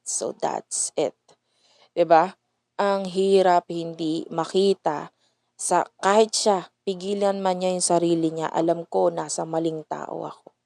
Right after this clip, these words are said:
Alam ko ikaw talaga para sa akin. At mahirap na hindi makita yon. At gagawa ang paraan ang universe para magkaroon ng connection sa inyo.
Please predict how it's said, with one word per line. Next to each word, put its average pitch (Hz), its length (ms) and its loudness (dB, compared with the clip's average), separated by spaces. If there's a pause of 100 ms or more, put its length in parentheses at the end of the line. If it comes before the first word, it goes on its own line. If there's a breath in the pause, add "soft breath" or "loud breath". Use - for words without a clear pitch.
(160)
Alam 165 320 -2
ko - 80 -6
ikaw - 320 -6
talaga - 320 -10
para - 320 -16
sa - 240 -14
akin. - 240 -20 (960)
At 170 240 -10
mahirap 185 560 -2
na 180 80 -6
hindi 175 320 -10
makita 160 560 -8
yon. - 180 -16 (380)
At 185 240 -2
gagawa 180 640 6
ang 185 80 -2
paraan 156 720 -2 (320 loud breath)
ang 180 240 -4
universe 160 720 0 (160)
para 185 400 0
magkaroon 156 560 -10
ng 156 160 -16
connection 156 560 -12
sa - 240 -2
inyo. 147 480 -10